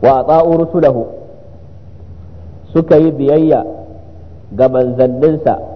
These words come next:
"wa azzaruhum," suka girmama su, "wa waqaruhum," suka ɗaukaka lamarinsu, suka girmama su, "wa ahabbauhum," suka so su,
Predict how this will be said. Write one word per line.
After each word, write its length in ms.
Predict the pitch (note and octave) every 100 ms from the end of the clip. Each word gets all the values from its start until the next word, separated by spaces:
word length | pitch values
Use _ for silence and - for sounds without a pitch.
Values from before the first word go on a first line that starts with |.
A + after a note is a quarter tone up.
| -
"wa 240 | - A#2 A2
azzaruhum," 760 | D#3 C#3+ C#3+ C3+ D#3 D3+ A#2+ G#2
suka 180 | D#3 D#3
girmama 600 | B2 D#3+ F3 C#3+ B2+ B2
su, 80 | B2+
"wa 240 | A2 C3+ D#3+
waqaruhum," 480 | C#3+ D3 D#3 A#2+
suka 160 | D3 D3
ɗaukaka 440 | - E3 D#3 C3
lamarinsu, 580 | C3 C#3+ B2 B2+ B2 - - - - -
suka 180 | B2+ B2+
girmama 420 | D3+ D3+ A2+ A2 -
su, 80 | - - - - -
"wa 240 | G#2 A2 A#2+
ahabbauhum," 600 | A2+ G#2 D3 D#3 C#3 B2+ - - -
suka 280 | - C#3+ B2+ A2
so 240 | D#3 E3 D#3+
su, 140 | D3